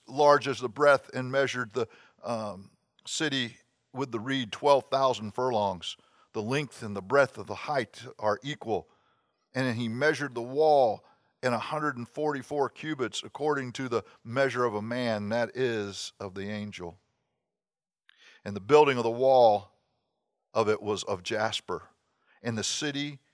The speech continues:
was pure gold, like unto clear glass. And the foundations of the wall of the city were garnished with all manner of precious stones. The first foundation was jasper, the second sapphire, the third,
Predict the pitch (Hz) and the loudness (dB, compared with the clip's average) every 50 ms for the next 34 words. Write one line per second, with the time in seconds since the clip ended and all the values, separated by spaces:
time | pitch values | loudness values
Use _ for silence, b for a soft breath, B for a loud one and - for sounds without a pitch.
0 | _ _ _ _ _ _ _ - - 95 - - - - - 127 123 127 131 113 | _ _ _ _ _ _ _ -12 -10 -10 -10 -10 -10 -8 -6 -4 -4 -4 -2 -2
1 | 113 110 107 98 87 92 87 - - 98 104 110 107 - 104 95 95 - - - | 0 0 0 0 -2 -6 -10 -14 -12 -6 -6 -6 -4 -4 -8 -8 -10 -12 -12 -10
2 | - 120 117 117 107 104 107 104 98 95 90 78 - - - - - _ _ _ | -8 -6 -6 -6 -6 -4 -4 -2 -2 -2 -4 -6 -8 -10 -14 -14 -16 _ _ _
3 | _ b b b b b b b 113 117 - - 147 143 143 151 160 170 - - | _ b b b b b b b -4 -2 2 4 4 4 4 4 2 -2 -2 -4
4 | 143 131 117 117 120 120 120 123 139 147 139 131 113 104 120 135 _ _ _ _ | -6 -8 -10 -6 -6 -6 -2 0 2 4 6 6 4 4 2 -2 _ _ _ _
5 | _ _ _ _ _ _ _ _ _ - 123 127 127 113 104 - - 143 143 127 | _ _ _ _ _ _ _ _ _ -4 -4 -4 -4 -4 -6 -6 -4 -4 -4 -4
6 | 113 101 104 101 90 92 110 117 123 123 117 107 - - 104 101 - _ - 127 | -4 -6 -6 -6 -4 0 0 2 2 2 0 -4 -8 -8 -12 -16 -14 _ -6 -4
7 | 131 127 123 117 110 113 117 117 117 113 - - 95 - - - 117 110 104 - | -2 -2 -2 -2 -2 -2 -2 -2 -2 -4 -4 -6 -10 -10 -4 -2 -2 -2 -2 -4
8 | 104 98 - - - 110 110 104 98 92 90 87 - - B B B B B B | -8 -8 -8 -6 -4 -4 -4 -4 -4 -6 -8 -10 -12 -12 B B B B B B
9 | B B B B B B B B B B B B B - 104 - 147 147 - - | B B B B B B B B B B B B B -12 -4 0 0 0 0 0
10 | - 131 127 131 127 120 120 113 - 120 120 113 104 104 - - 123 117 117 113 | 0 2 2 2 2 0 0 -2 -6 -8 -8 -8 -10 -8 -4 -2 0 0 0 0
11 | - - - 117 101 104 - - 123 117 117 113 - - - 120 113 104 - - | -2 -4 -8 -8 -6 -6 -4 -2 -2 -2 -4 -6 -8 -2 0 2 2 2 2 4
12 | 117 113 107 104 107 104 101 - - 123 120 113 107 | 4 4 4 4 2 0 -4 -6 -2 0 2 2 0